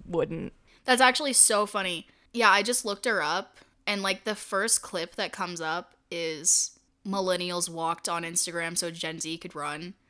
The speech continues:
Speaker 2: And then the next clip is, like, fifteen minutes of Iliza having a millennial woman something.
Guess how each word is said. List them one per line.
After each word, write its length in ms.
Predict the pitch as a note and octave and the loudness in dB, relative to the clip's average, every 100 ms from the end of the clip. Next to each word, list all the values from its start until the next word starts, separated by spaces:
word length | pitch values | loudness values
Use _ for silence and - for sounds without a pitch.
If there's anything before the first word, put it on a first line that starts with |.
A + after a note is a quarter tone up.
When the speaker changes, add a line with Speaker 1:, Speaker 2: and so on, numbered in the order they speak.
| _ _ _ | _ _ _
Speaker 2:
And 100 | G3+ | -4
then 140 | G3 G3 | -4 -4
the 60 | |
next 280 | F#3 D#3+ - | -4 -2 -2
clip 280 | - F#3+ G3 | 0 -2 -2
is, 100 | F3 | -4
like, 160 | E3+ - | -4 -4
fifteen 400 | F#3+ F3+ G3 E3+ | -6 -4 -8 -6
minutes 340 | E3 E3+ E3+ | -6 -4 -6
of 80 | E3+ | -6
Iliza 420 | D#3 D#3 D#3 E3 | -4 -4 -2 -4
having 340 | D#3+ E3 E3 E3 | -4 -4 -6 -10
a 40 | |
millennial 540 | E3 E3 E3 E3 D#3+ E3 | -8 -8 -8 -8 -8 -8
woman 460 | E3 D#3+ D#3 D3 - | -10 -10 -12 -4 -4
something. 480 | C#3+ E3+ E3+ F#3 | -4 -8 -10 -10